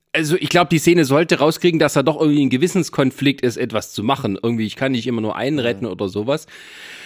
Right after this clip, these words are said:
Speaker 1: Und dann geht er nochmal zu, zu dieser Statue von seinem, seinem Vater und, und guckt das an und, äh, kommt so in, ins, ins Grübeln und sowas. Und das ist irgendwie, ich weiß
Speaker 2: Das
Speaker 1: auch
Speaker 2: ist
Speaker 1: nicht,
Speaker 2: sein
Speaker 1: ein bisschen
Speaker 2: Vater.
Speaker 1: komisch, ja. Und, äh,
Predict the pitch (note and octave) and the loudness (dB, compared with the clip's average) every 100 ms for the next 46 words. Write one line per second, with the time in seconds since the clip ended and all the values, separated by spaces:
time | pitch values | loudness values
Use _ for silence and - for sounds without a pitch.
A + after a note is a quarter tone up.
0 | - - - _ - F3 D#3+ B2+ A2+ D3+ | -20 -20 -20 _ -4 0 2 2 2 2
1 | C#3+ C#3 E3 D#3 D3 D3 - C#3 B2 - | 2 2 2 2 2 0 0 -2 -2 -2
2 | B2 B2 - D3 E3 D#3+ D3+ C#3+ C3 C3 | -2 -2 0 -2 0 0 0 2 0 2
3 | B2 A2 G#2 A#2+ A2+ C#3 D#3 E3 E3 C3+ | 0 -2 -4 -4 -2 -2 0 0 0 0
4 | C#3 C3+ C3 D3 C3+ B2 G2+ D#3 E3 C3+ | -2 -4 -4 -4 -4 -4 -4 -2 -2 -4
5 | C#3 - - C3+ C3+ C3 D3+ C3+ D3+ C#3+ | -6 -8 -10 -6 -6 -4 -6 -2 -2 -2
6 | C#3 B2+ B2 - C3+ - - F#3+ A3 G3+ | -2 -4 -6 -8 -10 -8 -4 -2 0 0
7 | D3+ D#3+ E3+ E3 D3+ C#3+ C3+ D#3 C#3+ E3+ | -2 0 0 0 -2 -4 -4 -6 -4 -4
8 | E3+ D3 D#3+ C#3+ - C#3 B2 C#3 A#2+ B2 | -4 -4 -4 -4 -2 -2 0 0 0 -2
9 | B2 G3 G#3 D3+ - D#3 C3+ A2 A2+ G#2+ | -2 0 2 0 2 4 4 2 0 0
10 | G#2 - - - - _ C3 C3 C3+ - | -2 -10 -20 -20 -20 _ 0 2 0 0
11 | B2+ B2+ | 0 0